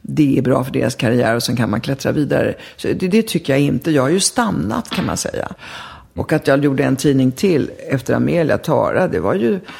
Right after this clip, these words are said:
affärskvinnan då inom mig som såg att här finns en målgrupp till.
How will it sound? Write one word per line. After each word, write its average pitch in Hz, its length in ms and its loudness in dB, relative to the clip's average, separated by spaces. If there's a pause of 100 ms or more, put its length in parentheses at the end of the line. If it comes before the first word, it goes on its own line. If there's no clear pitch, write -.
(300)
affärskvinnan 170 1000 0
då 120 160 4
inom 123 360 2
mig 123 160 0
som 123 160 -2
såg - 220 0
att 120 100 -2
här 131 240 0
finns 147 320 -2
en 123 120 2
målgrupp 127 520 -2
till. - 420 -2